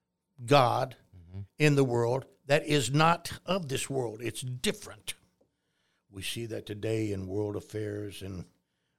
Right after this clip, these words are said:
Speaker 1: we see it in our politics, and we see it in our workplaces, the decisions that are being made today.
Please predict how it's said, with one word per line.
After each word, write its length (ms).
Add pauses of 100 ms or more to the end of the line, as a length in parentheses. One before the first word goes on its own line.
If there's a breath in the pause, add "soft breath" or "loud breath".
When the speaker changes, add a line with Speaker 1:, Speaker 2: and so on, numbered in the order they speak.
Speaker 1:
we 160
see 300
it 100
in 560
our 140
politics, 1040
and 120
we 140
see 280
it 120
in 340 (1200 soft breath)
our 80
workplaces, 920
the 100
decisions 680
that 140
are 60
being 260
made 200
today. 380